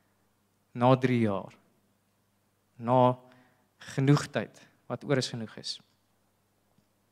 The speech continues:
En hy sê vir jou, "Reis met my saam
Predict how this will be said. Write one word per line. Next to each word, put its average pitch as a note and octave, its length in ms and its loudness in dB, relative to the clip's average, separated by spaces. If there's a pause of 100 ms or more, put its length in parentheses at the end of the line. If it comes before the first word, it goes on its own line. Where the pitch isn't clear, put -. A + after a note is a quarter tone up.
(120)
En C3 100 -6
hy C3+ 80 -4
sê D3 320 0
vir D#3 100 -4
jou, C#3+ 140 4 (420)
"Reis C#3+ 380 2
met E3 160 -4
my C#3+ 100 -2
saam C#3 580 -2